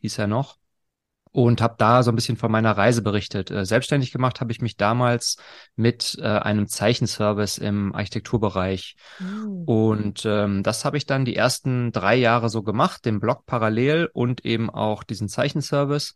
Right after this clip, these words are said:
Speaker 1: Und dann wurde die, ähm, Leserschaft um den Blog immer größer und die Lust auf den Zeichenservice immer kleiner.
Speaker 2: <laughs>
Speaker 1: Und dann,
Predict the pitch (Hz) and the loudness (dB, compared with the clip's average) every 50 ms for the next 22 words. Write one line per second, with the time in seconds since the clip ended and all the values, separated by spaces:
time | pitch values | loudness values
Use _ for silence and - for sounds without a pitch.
0 | - - - - - - - - _ - - 120 110 117 120 123 113 120 127 123 | -18 -20 -20 -20 -20 -20 -20 -20 _ -4 -2 0 2 4 4 4 4 4 4 4
1 | 120 101 110 110 107 107 107 104 104 - - 107 104 104 104 101 98 98 98 104 | 2 2 0 0 0 0 0 -2 -2 -2 -2 -2 0 0 0 0 -2 0 2 2
2 | 131 143 143 147 143 - - 139 - - 120 117 110 107 113 135 135 - 131 113 | 2 4 4 2 2 2 0 -2 -2 0 0 2 2 2 2 0 -2 -2 -2 -2
3 | 110 98 - - 120 139 160 - - - 170 175 185 180 _ _ _ - - - | -2 -2 0 0 2 2 2 0 0 0 0 0 0 -2 _ _ _ -20 -20 -20
4 | _ _ _ - 123 110 117 110 117 143 - - 117 - - 113 - - 127 123 | _ _ _ 0 0 2 2 4 4 2 2 2 -2 0 0 0 2 4 4 4
5 | 131 - 131 127 - - 131 113 98 131 117 151 135 117 123 - - - 120 113 | 4 4 2 0 4 4 4 4 4 2 2 4 4 4 4 2 2 4 4 6
6 | 127 143 165 175 180 185 196 - - - - 269 285 - 392 381 330 135 127 120 | 6 6 6 6 4 2 0 -2 -4 -4 0 2 4 6 6 6 8 8 6 6
7 | - 123 123 127 135 143 139 139 | 8 6 6 6 6 6 6 6